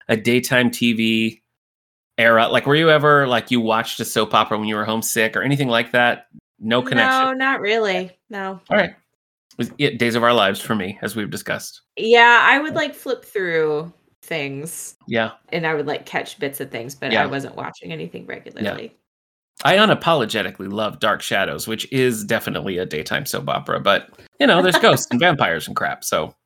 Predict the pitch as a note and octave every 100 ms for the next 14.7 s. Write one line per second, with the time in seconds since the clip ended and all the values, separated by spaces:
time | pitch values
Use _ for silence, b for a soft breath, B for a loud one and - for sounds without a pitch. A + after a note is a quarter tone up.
0 | C5+ B4 D#4+ D3+ E3+ - _ _ _ _
1 | _ - B2+ D#3 B2+ D3+ G#3 G3+ G3 G3
2 | F3 E3 C#3+ F3+ - - - G#2+ G2+ _
3 | _ _ - D#3 C#3 C#3+ C#3 E2+ - -
4 | _ _ - B2+ C#3 - A2+ A#2+ C#3 E3
5 | F3+ - _ b b B2+ A#2+ G#2+ - A2+
6 | G2 G2+ C#2+ - G1+ G1+ - - - -
7 | - - - F#3+ - - - - D3+ -
8 | - _ _ C#4 B B C#4 B3 A#3 G#3+
9 | A#3+ E4+ D4+ C#4 C#4 A#3+ A3+ C4+ - F#3
10 | D3 - - E3 D3 - C#4 D#4+ D#4 A#3+
11 | F3+ E3 D3+ D3 C#3+ F#3 b b _ _
12 | - A#3+ D#4+ C#4+ B3+ A#3+ - D4 C#4+ G#3
13 | G3+ A3 G3 A#3 A#3+ G#3 D#4+ F#4 F4 F#4
14 | E4+ A3 G#3+ F#3 C#3 - -